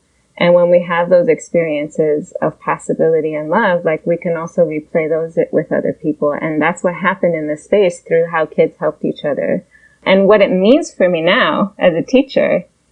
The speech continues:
is that when I help somebody with something, it actually has, like, a double or triple meaning.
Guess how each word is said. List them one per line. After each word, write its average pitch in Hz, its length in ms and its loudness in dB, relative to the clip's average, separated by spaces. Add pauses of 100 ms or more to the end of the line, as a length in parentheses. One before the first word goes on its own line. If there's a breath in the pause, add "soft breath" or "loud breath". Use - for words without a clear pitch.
(240)
is 185 220 2
that 185 240 4
when 185 160 4
I 196 80 0
help 214 260 0
somebody 208 400 2
with 175 160 2
something, 165 400 -4
it 156 80 0
actually 214 360 0
has, 185 280 -4
like, 160 160 -2
a - 80 0
double 170 400 2
or 151 80 2
triple 165 420 -2
meaning. 165 540 -2